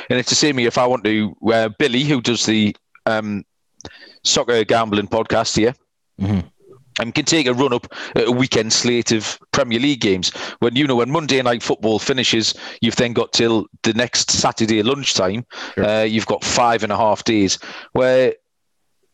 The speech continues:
Speaker 1: it, with M L B, you're never more than six hours away from a game. Um,
Speaker 2: Right.
Speaker 1: so it's absolutely impossible. I think you need to find something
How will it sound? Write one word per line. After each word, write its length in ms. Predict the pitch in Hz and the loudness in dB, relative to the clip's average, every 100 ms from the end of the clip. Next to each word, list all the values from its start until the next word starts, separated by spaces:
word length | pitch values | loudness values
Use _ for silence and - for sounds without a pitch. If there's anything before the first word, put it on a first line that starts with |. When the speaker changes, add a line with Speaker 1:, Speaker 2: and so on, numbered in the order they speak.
| - | -2
Speaker 1:
it, 140 | 165 - | -2 0
with 180 | 160 156 | 2 2
M 140 | 151 | 2
L 140 | 139 | 0
B, 140 | 110 185 | 0 0
you're 260 | 110 117 127 | 2 2 2
never 260 | 139 135 | 0 0
more 200 | 127 127 | 0 0
than 240 | 117 113 101 _ _ _ _ | 0 -2 -6 _ _ _ _
six 380 | - - 151 - | -2 -2 0 0
hours 260 | 151 165 98 | 2 2 2
away 240 | 98 131 | 2 0
from 180 | 139 139 | 0 0
a 60 | |
game. 320 | 139 277 220 87 - - - | 2 2 0 -4 -14 -10 -2
Um, 180 | 135 143 | -2 -2
Speaker 2:
Right. 100 | 139 - | -8 -4
Speaker 1:
so 420 | - 160 156 156 - _ _ | 0 2 4 2 -2 _ _
it's 400 | - - - - _ _ _ - - - - _ - | -4 -2 -4 -8 _ _ _ -12 -12 -14 -20 _ -4
absolutely 720 | - 185 - - 175 180 127 123 | -2 -2 -2 0 0 0 0 0
impossible. 360 | 110 160 - | 0 0 0
I 40 | 117 | 0
think 200 | 220 202 | -2 -2
you 80 | 226 | -2
need 140 | 226 | 0
to 60 | 240 | 0
find 220 | 185 156 | -2 0
something 460 | 170 147 127 120 | -2 -2 -4 -4